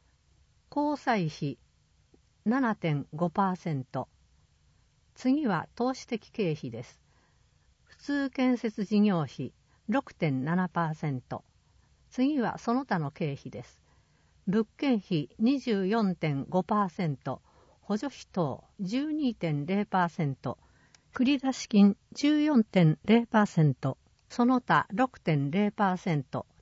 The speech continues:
となっています。次は、特別会計など、三十三億五千八百六十万円。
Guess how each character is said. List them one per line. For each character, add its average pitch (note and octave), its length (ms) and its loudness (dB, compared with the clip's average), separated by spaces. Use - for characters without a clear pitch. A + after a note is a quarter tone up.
と A#3 100 0
な F#3 140 0
っ D#3 40 -2
て - 260 -8
い C3 100 -4
ま A#2+ 160 -6
す。 - 180 -20
次 C4+ 300 4
は、 F#3 180 -2
特 D4+ 260 -2
別 - 220 -4
会 C4 260 -2
計 E3+ 200 0
な D3+ 160 0
ど、 B2+ 200 -6
三 D4 380 -2
十 G#3 180 0
三 F3+ 400 0
億 C#3+ 320 -4
五 F#3+ 140 -2
千 B3+ 280 0
八 E3 180 -4
百 D#3+ 240 -2
六 E3+ 240 -2
十 G#3 300 -2
万 D3 260 -2
円。 A#2 220 -6